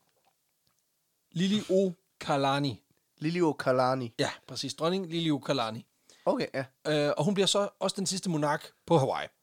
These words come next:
Speaker 1: Fordi i atten treoghalvfems, der begår amerikanerne simpelthen statskup.
Speaker 2: Nå.
Speaker 1: Øhm, afsætter hende og får ligesom opløst det her kongedømme. Alt sammen under dække af,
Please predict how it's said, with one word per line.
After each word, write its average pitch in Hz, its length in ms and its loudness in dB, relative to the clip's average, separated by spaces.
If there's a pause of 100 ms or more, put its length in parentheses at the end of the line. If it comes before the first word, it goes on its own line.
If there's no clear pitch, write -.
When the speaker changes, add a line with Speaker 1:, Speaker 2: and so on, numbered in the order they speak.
(460)
Speaker 1:
Fordi 185 400 -6 (240)
i 220 200 6 (120)
atten 147 220 -2
treoghalvfems, 135 520 -2
der 160 220 2 (160)
begår 139 500 2
amerikanerne 160 460 -2
simpelthen 151 360 0
statskup. 147 480 -4 (1040)
Speaker 2:
Nå. 156 80 0
Speaker 1:
Øhm, 131 840 0 (200)
afsætter 165 400 4
hende 185 360 4 (880)
og 135 380 6
får 156 140 2
ligesom 156 240 0
opløst 147 340 0
det 143 60 0
her 131 60 -2
kongedømme. 127 540 -4 (800)
Alt 214 200 6
sammen 202 240 4
under 170 200 0
dække 185 380 4
af, 139 220 -6